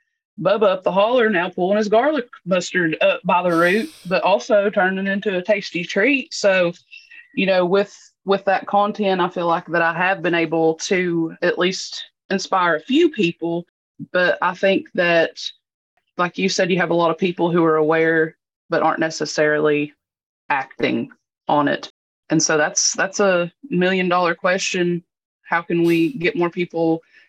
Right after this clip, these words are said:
out there to, to engage in the landscape like that? And I, I just feel like if we continue to have these conversations like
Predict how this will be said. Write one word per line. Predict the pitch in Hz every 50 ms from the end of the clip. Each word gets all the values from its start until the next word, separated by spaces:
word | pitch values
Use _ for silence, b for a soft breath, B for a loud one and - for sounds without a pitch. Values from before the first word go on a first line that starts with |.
| b b _
out | 175 185 180 -
there | 170 180 170 170 170 170
to, | 170 - - 180 170 165 165 160 156 156 156 - _
to | - 220 220 220
engage | 208 196 175 185 180 180 180 180 175 160 160 - - - _ - -
in | - 196 190
the | 190
landscape | 180 170 170 165 165 160 - 175 165 165 -
like | 175 170 165 -
that? | - 165 165 165 165 160 - - b b b b b b b b _
And | - 160 165 160 156 160 156 156 156 - - - _ _ _
I, | - 170 175 165 -
I | - 156 165
just | 165 170 - -
feel | 180 175 170
like | 165 165 165 -
if | 160 -
we | 160 165 175
continue | - 160 165 165 - 175 170 170 170 165
to | 160 156 160
have | 165 160 156
these | 156 160 160
conversations | - - 156 147 143 147 - - 208 214 220 214 - 214 202 202 196 185
like | - 170 151